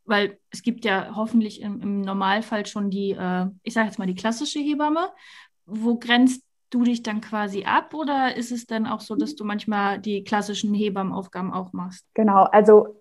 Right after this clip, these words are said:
Speaker 2: eigentlich sollen wir die klassischen Hebammenaufgaben nicht machen, es sei denn, es gibt durchaus auch Kolleginnen, ich spreche jetzt immer von Hamburg, weil ich's da am besten eben weiß, die, weiß ich nicht, angestellt sind mit einer halben Stelle, zum Beispiel als Familienhebamme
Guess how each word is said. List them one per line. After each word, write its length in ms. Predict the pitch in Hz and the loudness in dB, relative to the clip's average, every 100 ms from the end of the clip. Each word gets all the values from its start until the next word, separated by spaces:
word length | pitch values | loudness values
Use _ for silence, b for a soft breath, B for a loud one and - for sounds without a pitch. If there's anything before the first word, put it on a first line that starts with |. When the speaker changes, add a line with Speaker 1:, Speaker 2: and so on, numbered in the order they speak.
| _ | _
Speaker 2:
eigentlich 520 | 202 285 320 302 285 - | 6 8 8 4 2 8
sollen 300 | 196 233 226 | 8 8 6
wir 80 | |
die 120 | 202 208 | 4 2
klassischen 440 | 208 208 214 196 | 0 2 0 2
Hebammenaufgaben 760 | 190 208 202 185 202 196 185 185 | 4 6 6 4 2 4 4 6
nicht 360 | 226 294 - | 6 6 4
machen, 380 | 311 311 320 359 - | 4 4 4 0 2
es 180 | 220 - | 0 6
sei 320 | 185 240 294 | 8 8 8
denn, 420 | 269 294 330 320 | 6 8 8 6
es 160 | 214 - | 2 2
gibt 240 | 220 220 | 2 6
durchaus 380 | 233 247 226 226 | 4 6 6 4
auch 160 | 214 - | 0 0
Kolleginnen, 760 | 220 202 220 214 220 220 214 | 2 6 6 6 4 4 0
ich 120 | 202 | -4
spreche 280 | - 208 208 | -2 0 2
jetzt 100 | 196 | 2
immer 180 | 185 196 | 6 4
von 220 | 196 196 | 6 4
Hamburg, 300 | 202 233 233 | 8 10 10
weil 140 | 202 190 | 8 4
ich's 120 | 196 | 6
da 160 | 175 175 | 4 6
am 100 | 180 | 4
besten 300 | 190 - - | 0 -2 0
eben 240 | 185 175 | 0 4
weiß, 320 | 185 247 262 b b | 6 6 4 b b
die, 540 | 170 208 240 247 247 _ - | 6 10 10 8 4 _ 0
weiß 180 | 175 | 2
ich 80 | 185 | 2
nicht, 220 | 180 - | 0 0
angestellt 500 | 196 262 254 233 226 | 6 6 8 6 6
sind 120 | 226 208 | 6 4
mit 120 | 190 | 2
einer 180 | 196 180 | 0 6
halben 420 | 196 202 196 190 | 8 8 4 0
Stelle, 380 | - 269 311 302 | 4 8 8 6
zum 140 | 240 | 4
Beispiel 280 | 208 220 180 | 2 2 0
als 140 | 180 | -2
Familienhebamme 960 | - 208 311 294 233 247 233 233 233 | 0 6 8 8 8 6 6 6 4